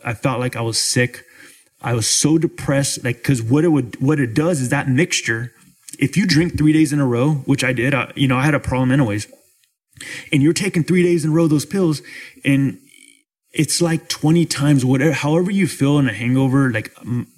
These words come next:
twenty times more depressed than I've ever felt. And I was like, "Why? Wh-, what happened in my life? Like,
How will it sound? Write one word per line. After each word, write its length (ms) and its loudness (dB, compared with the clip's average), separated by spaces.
twenty 340 2
times 300 2
more 220 4
depressed 420 -6
than 100 -6
I've 160 -8
ever 160 -4
felt. 440 -8
And 100 -16
I 60 -12
was 100 -10
like, 80 -16
"Why? 240 -6
Wh-, 380 -12
what 100 2
happened 320 -4
in 60 0
my 100 -6
life? 400 -8
Like, 160 -12